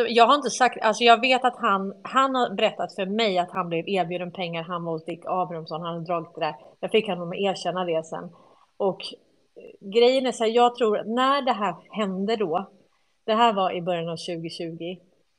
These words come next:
och även då Bejerstrand, han fick in ett par miljo-, miljoner extra i sitt bolag tjugonitton. Och han har ju då varit politiskt aktiv. Han var ju med och startade Ny Demokrati och sen startade han Knapptryckarna.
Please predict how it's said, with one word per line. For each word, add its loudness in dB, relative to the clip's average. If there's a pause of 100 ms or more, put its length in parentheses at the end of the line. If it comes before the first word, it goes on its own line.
(320)
och 0 (680)
även 0
då 4
Bejerstrand, -2
han -4
fick -6
in -6
ett -10
par -4
miljo-, -8
miljoner -6
extra -6
i -4
sitt -12
bolag -6
tjugonitton. -8 (460)
Och -6
han 2
har 4
ju 4
då 4
varit 0
politiskt -6
aktiv. -4
Han -2
var 4
ju 4
med -2
och -6
startade -4
Ny -6
Demokrati -8
och -8
sen -10
startade -10
han -14
Knapptryckarna. -14